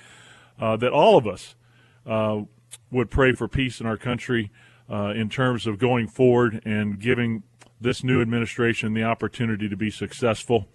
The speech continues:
uh, just as people did when Barack Obama took over as president eight years ago. So,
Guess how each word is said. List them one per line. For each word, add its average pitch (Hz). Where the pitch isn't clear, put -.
uh, 98
just 117
as 104
people 113
did 110
when 107
Barack 107
Obama 107
took 110
over 104
as 95
president 104
eight 107
years 104
ago. 98
So, 107